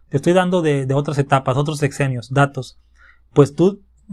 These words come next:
no sentabas a uno del pri, que era gobernante, o uno del pan, que era gobernante, y le ponías a gente de M C, y a otro del P T, y a otro del P R D, los tres en contra del del pan o los tres en contra del del pri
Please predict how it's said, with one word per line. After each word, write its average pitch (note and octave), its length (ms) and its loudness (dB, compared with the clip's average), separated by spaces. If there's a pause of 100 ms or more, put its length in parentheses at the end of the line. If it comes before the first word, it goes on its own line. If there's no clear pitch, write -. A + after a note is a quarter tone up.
(280)
no D3+ 180 2
sentabas F3 600 0
a C#3 80 4
uno D#3+ 240 0
del C#3+ 160 2
pri, D#3+ 400 -2
que - 80 -2
era C#3 140 4
gobernante, C#3+ 680 -2 (320)
o C3 100 4
uno D3+ 220 2
del C3 220 0
pan, D#3 260 2
que E3 100 0
era D#3 100 2
gobernante, D3 500 -2
y C#3+ 80 0
le C#3 140 2
ponías D3 540 -2 (340)
a C3 360 0
gente D3+ 440 0
de C#3 200 0
M C#3+ 180 0
C, E3 380 -2 (600)
y C#3+ 120 4
a C3+ 80 2
otro D3 280 0
del C#3 180 0
P D3+ 140 2
T, D#3+ 360 -2 (220)
y C3+ 100 0
a C3+ 40 2
otro D3 200 0
del C#3+ 140 -2
P D3 100 2
R D3 200 0
D, D#3 260 -2
los C3+ 220 -2
tres E3 400 0
en C#3 120 -2
contra D#3 400 0
del C#3+ 140 0
del C3 140 -2
pan D#3+ 320 2
o C3+ 100 0
los C3 200 -4
tres D3 200 0
en C#3+ 140 -4
contra D3 340 0
del C3 80 -2
del B2 160 -4
pri D#3 300 -4